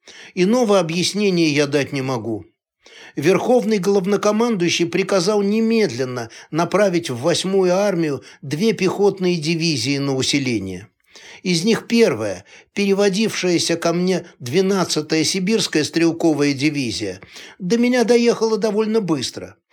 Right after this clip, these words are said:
Но следующая дивизия была перехвачена на пути штабом фронта и направлена в третью армию. Я рассчитывал по прибытии этих двух дивизий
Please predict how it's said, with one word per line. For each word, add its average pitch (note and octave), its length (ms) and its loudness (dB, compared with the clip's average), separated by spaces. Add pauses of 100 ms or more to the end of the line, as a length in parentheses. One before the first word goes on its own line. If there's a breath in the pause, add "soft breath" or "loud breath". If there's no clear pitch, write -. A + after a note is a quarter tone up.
(260 loud breath)
Но D#3 160 0
следующая A3 640 0
дивизия A#2+ 640 -4 (340 loud breath)
была G3+ 280 2
перехвачена F#3+ 800 0
на F#3 120 0
пути F#3+ 360 -4
штабом F3+ 480 0
фронта G3 540 0 (260 loud breath)
и E3 120 -2
направлена D3+ 640 0
в - 80 -10
третью B2+ 480 0
армию. G2+ 440 -6 (800 loud breath)
Я G#3+ 200 2
рассчитывал G3 680 0
по F#3 140 -2
прибытии G3 560 -2
этих F3 280 0
двух E3+ 280 -2
дивизий D#3+ 640 -2